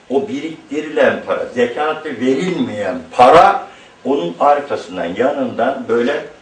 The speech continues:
ateş olarak mühürlenecek. Razı mı bu insan buna? Bir taraftan eğer kazandığın parayı başkasına verirsen, infak edersen ne oluyor? İman etmiş oluyorsun.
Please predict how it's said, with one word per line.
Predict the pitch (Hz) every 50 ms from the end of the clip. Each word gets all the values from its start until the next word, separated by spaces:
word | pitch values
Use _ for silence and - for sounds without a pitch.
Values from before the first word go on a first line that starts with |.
| _ -
ateş | 139 - - - 127 - - - - -
olarak | - - - 92 - 110 113 113 110 -
mühürlenecek. | - - - - 127 120 139 - - - - - - - _ - - - - -
Razı | 151 160 185 196 190 220
mı | 226 202 170 -
bu | 139 123
insan | 123 135 - - - 131 120 120
buna? | 120 123 131 - - - _ _ _ _ _ - - _ _ _ - - _ -
Bir | 180 214 208 202
taraftan | 190 185 190 196 190 - 196 185 180 180 - - - - - - - -
eğer | - 131 135 156 170 170 170 -
kazandığın | 151 147 135 147 160 165 165 165 170 185 185 -
parayı | - - 165 160 156 - -
başkasına | 147 156 151 - - - - 185 180 180 170
verirsen, | 170 180 190 196 208 208 - - 214 220 214 214 - -
infak | 151 170 165 180 190 190 185 190 196
edersen | 190 185 190 190 190 185 - 185 143 - 175
ne | 185
oluyor? | 208 208 202 170 170 180 208 - -
İman | 151 147 151 170 185 185 180
etmiş | 165 147 - - 131 - 127
oluyorsun. | 110 - - 107 107 - - 170 190 190